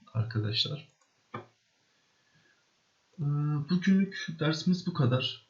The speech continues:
Burada bitirelim isterseniz. Ee, verimli bir ders olduğunu düşünüyorum.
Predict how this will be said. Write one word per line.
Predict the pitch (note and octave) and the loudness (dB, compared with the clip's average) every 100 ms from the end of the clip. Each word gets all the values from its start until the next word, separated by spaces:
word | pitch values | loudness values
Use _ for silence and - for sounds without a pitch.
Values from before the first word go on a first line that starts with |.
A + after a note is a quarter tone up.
| - | -6
Burada | C#3 C#3 C#3+ - | -4 0 0 -2
bitirelim | - - D3 C#3 A#2+ | -6 -4 0 4 4
isterseniz. | - A2 G#2+ B2 D#3 F#3 - - _ _ _ _ _ _ _ C#3 | 4 0 0 0 -2 -4 -14 -20 _ _ _ _ _ _ _ -4
Ee, | |
verimli | B2+ B2+ D#3 E3+ E3+ | 0 2 4 6 4
bir | E3 | 2
ders | E3 - | 2 0
olduğunu | C#3 D#3 | 0 0
düşünüyorum. | D#3 - A#2+ A2+ C#3+ - | 0 4 6 6 2 -4